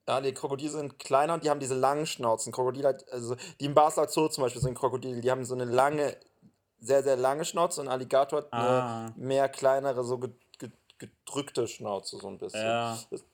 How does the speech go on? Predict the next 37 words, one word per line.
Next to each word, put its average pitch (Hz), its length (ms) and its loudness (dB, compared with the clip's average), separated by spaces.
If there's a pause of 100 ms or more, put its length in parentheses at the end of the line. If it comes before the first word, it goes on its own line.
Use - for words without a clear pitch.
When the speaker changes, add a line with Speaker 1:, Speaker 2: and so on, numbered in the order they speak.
(120)
Speaker 1:
und 113 180 -4
da 123 60 6
gibt's 120 260 -6
noch 117 140 0
viel 113 320 -10
mehr 120 120 -2
Unterschiede, 156 480 -2
aber, 135 300 4
ähm, 131 180 -2
das 127 160 -6
ist, 120 80 -14
glaub 123 140 0
ich, 113 80 -8
so 120 100 -8
der 110 140 -2
Hauptunterschied, 160 640 -4 (400)
den 123 100 -6
man 123 120 -6
von - 120 -10
außen 110 320 -4
sehen 123 160 -6
kann. 170 260 0 (960)
Ähm, 139 300 4 (560)
naja, 156 240 6
manchmal 196 300 2
klappt 196 180 2
das 170 100 -2
auch 135 200 2
nicht, 131 320 -8
aber, 139 240 4 (120)
also 143 200 2
A 156 160 4
ist 196 80 -2
ja 185 80 0
so, 151 180 -2
dass 139 260 -4 (200)
die 131 340 -8